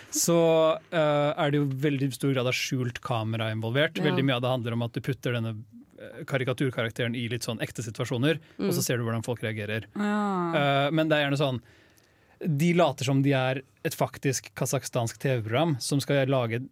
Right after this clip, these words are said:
Speaker 3: Ja.
Speaker 1: film om Amerika. Og så prøver de liksom bare sånn, «Ja, kan ikke vår programleder komme, og så kan vi filme han den situasjonen?» Og så er, bare spiller Sacha Baron Cohen på alle fordommene folk har,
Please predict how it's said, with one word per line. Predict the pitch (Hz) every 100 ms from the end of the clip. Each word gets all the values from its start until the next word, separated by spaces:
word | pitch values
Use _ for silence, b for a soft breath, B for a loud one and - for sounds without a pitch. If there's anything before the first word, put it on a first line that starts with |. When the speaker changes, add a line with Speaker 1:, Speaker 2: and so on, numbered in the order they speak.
| -
Speaker 3:
Ja. | - 127
Speaker 1:
film | 135 131 135 208
om | - 123 123 131 -
Amerika. | 143 139 127 123 202 - - B B B -
Og | 156
så | 160
prøver | 147 - 170 127
de | 143
liksom | 135 143
bare |
sånn, | 127 139 175
«Ja, | 180
kan | 196 180
ikke | 175
vår | 147 143
programleder | 135 147 120 117 120 127 135 _ _ _ _
komme, | - 151
og | 123
så |
kan | 139
vi | 139
filme | 165 123
han | 123 123
den | 120
situasjonen?» | 113 113 127 123 170 170 b b b
Og | 160
så | 135 143 139
er, | 143 131
bare | 147 139 131 - _ _ _ -
spiller | - - 135 139
Sacha | 139 120
Baron | 131 127
Cohen | 127 120
på | 120 - _ _
alle | 165 139 127
fordommene | - 135 117 113
folk | 120 127
har, | 127 117